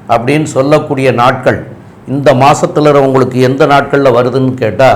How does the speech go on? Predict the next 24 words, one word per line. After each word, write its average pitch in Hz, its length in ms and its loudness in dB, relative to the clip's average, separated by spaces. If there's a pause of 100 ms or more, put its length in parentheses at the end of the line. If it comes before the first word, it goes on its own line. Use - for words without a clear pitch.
(680)
அஞ்சு 160 400 0
அஞ்சு 156 340 0
ரெண்டாயிரத்தி 147 600 0
இருபத்தஞ்சு 135 600 -4
திங்கட்கிழமை 131 640 -2
அன்னைக்கு 127 400 -2 (640)
இரவு 151 420 4 (140)
ஆறு 156 260 6
ஐம்பத்தெட்டுக்கு 143 800 -2
ஆரம்பிக்குது. 123 560 0 (720)
அன்னைக்கு 127 440 2
ஆ-, 123 280 4
அதுக்கு 139 320 0
மறுநாள் 135 460 2 (140)
ஆறு 156 260 6
அஞ்சு 139 280 0
ரெண்டாயிரத்தி 127 520 0
இருபத்தஞ்சு 117 420 -6
செவ்வாய்க்கிழமை, 113 760 -2 (600)
ஏழு 170 280 2
அஞ்சு 147 300 0
ரெண்டாயிரத்தி 135 520 0
இருபத்தஞ்சு 120 600 -6
புதன்கிழமை 117 640 -2